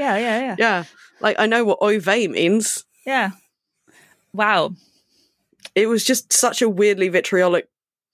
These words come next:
Speaker 2: comment over such a non-issue.
Speaker 1: Yeah.
Speaker 2: It was very, like, "This has not been designed for me specifically. How dare you?"
Speaker 1: People don't like being stupid.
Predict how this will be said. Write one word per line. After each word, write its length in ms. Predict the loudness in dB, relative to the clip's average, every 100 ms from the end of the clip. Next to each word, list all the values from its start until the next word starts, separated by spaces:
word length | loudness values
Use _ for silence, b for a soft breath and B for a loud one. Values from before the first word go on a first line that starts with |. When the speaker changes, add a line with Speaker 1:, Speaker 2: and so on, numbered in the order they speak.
| _ _ _ -6
Speaker 2:
comment 400 | -2 0 0 0
over 200 | -2 0
such 260 | -2 -2 -2
a 140 | -4 -4
non-issue. 800 | -2 0 0 0 0 0 0 -2 _ _ -20 -10 -6
Speaker 1:
Yeah. 180 | -6 -6 b b -2
Speaker 2:
It 80 | 0
was 140 | 0
very, 300 | 0 2 2
like, 280 | 2 0 -2
"This 200 | -4 -2
has 140 | -2
not 240 | 0 0 0
been 240 | 0 2
designed 520 | 0 0 2 2 0
for 160 | -2 -4
me 320 | 0 0 -2
specifically. 840 | -2 -2 -2 -2 -2 -4 -2 -2 -2
How 280 | -2 -2 -4 -2
dare 280 | 0 0
you?" 360 | -2 -4 -6 -6 -10
Speaker 1:
People 220 | -14 -6
don't 180 | -6 -4
like 180 | -8 -8
being 180 | -10
stupid. 520 | -12 -14 -14 -10 -10